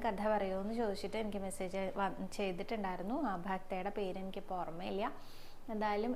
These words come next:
എല്ലാവർക്കും വേണ്ടിയിട്ട് എനിക്ക് അറിയാവുന്ന പോലെയാണ് പറയണത്. ഈ അടുത്ത കാലത്തൊന്നും ഞാൻ സന്താനഗോപാലൻ കഥ കേട്ടിട്ടില്ല. അതുകൊണ്ട് തന്നെ ഇതിൽ അനേകം തെറ്റുകൾ ഉണ്ടായിരിക്കും. എല്ലാ തെറ്റുകളും ക്ഷമിക്കണേ എന്ന് ശ്രീ ഗുരുവായൂരപ്പനോടും നിങ്ങളോടും ഒരുപോലെ പ്രാർത്ഥിച്ചുകൊണ്ട്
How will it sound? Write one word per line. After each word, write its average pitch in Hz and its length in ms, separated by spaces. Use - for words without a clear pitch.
എല്ലാവർക്കും 196 520
വേണ്ടിയിട്ട് 190 360
എനിക്ക് 190 320
അറിയാവുന്ന 196 580
പോലെയാണ് 220 460
പറയണത്. 185 460
ഈ 208 120
അടുത്ത 208 220
കാലത്തൊന്നും 208 600
ഞാൻ 247 180
സന്താനഗോപാലൻ 190 840
കഥ 185 220
കേട്ടിട്ടില്ല. 190 540
അതുകൊണ്ട് 190 380
തന്നെ 202 200
ഇതിൽ 208 200
അനേകം 208 540
തെറ്റുകൾ 190 400
ഉണ്ടായിരിക്കും. 185 480
എല്ലാ 190 200
തെറ്റുകളും 208 440
ക്ഷമിക്കണേ 202 580
എന്ന് 214 140
ശ്രീ 233 160
ഗുരുവായൂരപ്പനോടും 247 840
നിങ്ങളോടും 196 500
ഒരുപോലെ 190 460
പ്രാർത്ഥിച്ചുകൊണ്ട് 226 800